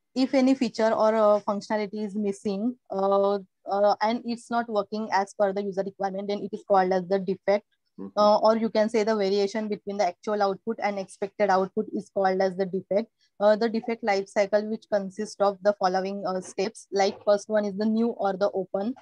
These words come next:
Speaker 1: Uh, then second one is the, uh, uh, assign. Third one is the fix. Fourth, uh, next one is the, uh, retest, and last one is the close.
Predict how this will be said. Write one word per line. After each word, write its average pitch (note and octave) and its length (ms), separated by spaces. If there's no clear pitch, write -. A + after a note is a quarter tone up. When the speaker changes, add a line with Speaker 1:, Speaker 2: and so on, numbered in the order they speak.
Speaker 1:
Uh, G#3 180
then A3+ 200
second A3 340
one A3 180
is G#3 240
the, G#3 120
uh, F#3+ 640
uh, G#3 220
assign. A3 480
Third G#3+ 200
one A3+ 200
is G#3 140
the G#3+ 120
fix. - 520
Fourth, G#3+ 260
uh, G3+ 460
next G#3+ 340
one A3 180
is G3+ 200
the, A3 280
uh, G3+ 360
retest, A#3 520
and G#3 220
last F#3+ 260
one G#3 160
is F#3+ 100
the G#3 120
close. F#3 560